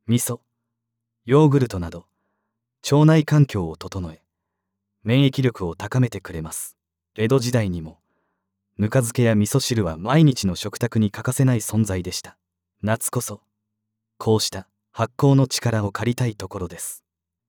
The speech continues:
どんなに栄養のあるものでも、美味しいと感じて食べることが、一番の元気のもと。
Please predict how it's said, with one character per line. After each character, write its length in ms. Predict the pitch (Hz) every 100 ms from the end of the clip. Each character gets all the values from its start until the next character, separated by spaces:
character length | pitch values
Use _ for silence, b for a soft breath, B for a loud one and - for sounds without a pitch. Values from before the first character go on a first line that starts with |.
| -
ど 160 | 131 156
ん 80 |
な 120 | 139 104
に 180 | 87
栄 160 | 110 131
養 180 | 135 131
の 160 | 127
あ 60 | 127
る 80 | 101
も 140 | 87
の 100 | 101
で 120 | 92
も、 180 | 80 - _ _ _ _ _ _ _ 110
美 60 |
味 120 | 123
し 200 | 120 127 123
い 40 |
と 120 | -
感 240 | 101 113 120
じ 120 | 104
て 80 | 101
食 160 | 104 110
べ 80 |
る 80 | 110
こ 120 | - 92
と 100 | 87
が、 200 | 80 _ _ _ _ _ _ _ _ _ -
一 280 | 95 -
番 200 | 123 123
の 100 | 113
元 240 | 101 135 139
気 140 | -
の 100 | 82
も 140 | 76 -
と。 180 | -